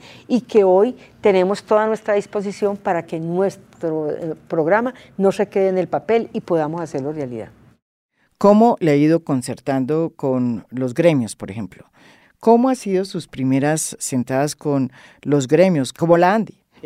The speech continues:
Speaker 1: Pues yo estuve, yo estuve en la andi y entonces yo lo que les he dicho a ellos es,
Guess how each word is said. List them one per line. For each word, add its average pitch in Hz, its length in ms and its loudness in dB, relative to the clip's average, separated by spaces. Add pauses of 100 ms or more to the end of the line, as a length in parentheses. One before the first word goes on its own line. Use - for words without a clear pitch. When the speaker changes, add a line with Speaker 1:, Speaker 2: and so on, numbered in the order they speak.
(160)
Speaker 1:
Pues 247 140 6
yo 247 100 6
estuve, 330 680 2
yo 214 120 0
estuve 370 280 0
en 403 80 -4
la 226 200 0
andi 285 400 -2
y 220 80 0
entonces 208 420 0
yo 277 140 0
lo 294 100 -2
que 294 120 -2
les 233 180 -2
he 208 60 2
dicho 247 440 -2
a 185 140 2
ellos 180 360 0
es, 180 200 -8